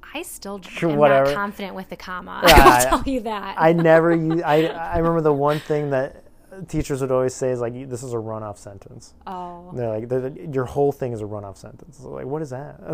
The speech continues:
Speaker 2: <laughs> You know?
Speaker 1: Yeah. <laughs>
Speaker 2: So I think I maybe went overboard with commas now. So I use
Speaker 1: Mm-hmm.
Speaker 2: commas everywhere. I'm like,
Speaker 1: Yeah.
Speaker 2: uh, so I, I,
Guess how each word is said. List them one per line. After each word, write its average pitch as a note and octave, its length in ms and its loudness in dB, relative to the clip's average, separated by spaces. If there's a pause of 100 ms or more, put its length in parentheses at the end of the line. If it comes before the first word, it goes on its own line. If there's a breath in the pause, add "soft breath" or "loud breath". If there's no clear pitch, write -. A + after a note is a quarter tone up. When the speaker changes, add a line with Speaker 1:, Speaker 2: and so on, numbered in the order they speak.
(140)
Speaker 2:
<laughs> - 60 -10
You E3+ 60 4
know? C3+ 200 2
Speaker 1:
Yeah. A#3 80 2 (200)
<laughs> - 100 -4
Speaker 2:
So C#3+ 500 6 (160)
I D3+ 80 4
think E3 220 2
I D3+ 100 6
maybe D3 300 0
went C#3+ 180 0
overboard C3 640 2
with C3+ 120 -6
commas C#3 360 -8
now. C#3 440 -12
So - 120 -4
I C3+ 40 0
use A#2+ 120 -2
Speaker 1:
Mm-hmm. A2+ 80 -10
Speaker 2:
commas A#2+ 240 -6
everywhere. G2 380 -14
I'm A#2 100 -14
like, A2+ 80 -12
Speaker 1:
Yeah. G2+ 260 -16 (420 loud breath)
Speaker 2:
uh, G#2 440 -6
so - 180 -2
I, C3+ 280 0
I, C#3+ 160 -4